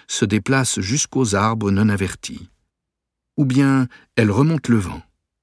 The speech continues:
les messages olfactifs étant transportés d'arbre en arbre par l'air. Si elles se déplacent dans le sens contraire au vent, le premier arbre voisin n'aura pas été informé de leur présence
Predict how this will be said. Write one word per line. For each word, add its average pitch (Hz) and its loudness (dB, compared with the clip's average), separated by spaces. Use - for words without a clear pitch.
les 107 2
messages 120 0
olfactifs - -4
étant 110 -2
transportés 113 -2
d'arbre 104 -4
en 92 -2
arbre 123 -2
par 92 -2
l'air. 90 -6
Si - 2
elles 135 2
se - 2
déplacent 127 2
dans 101 -2
le 95 0
sens 104 0
contraire 113 -2
au 87 -2
vent, 123 0
le 113 4
premier 117 2
arbre 117 0
voisin 107 2
n'aura 113 2
pas 147 0
été 120 0
informé 131 0
de 117 -2
leur 101 -4
présence 82 -6